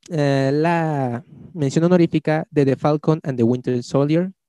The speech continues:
que como dijimos, el mejor director, fue un trabajo muy bien equilibrado. Felicidades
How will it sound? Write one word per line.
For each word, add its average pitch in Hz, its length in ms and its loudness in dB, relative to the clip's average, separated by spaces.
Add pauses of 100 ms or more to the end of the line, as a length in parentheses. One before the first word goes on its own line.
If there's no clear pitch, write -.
(160)
que 135 120 -8
como 117 180 -6
dijimos, 123 480 -8
el 139 100 -6
mejor 139 320 -8
director, 147 420 -2
fue - 140 -8
un 139 60 -10
trabajo 139 500 -4
muy 147 260 -4
bien 135 220 -8
equilibrado. 127 520 -8 (1700)
Felicidades 131 760 -6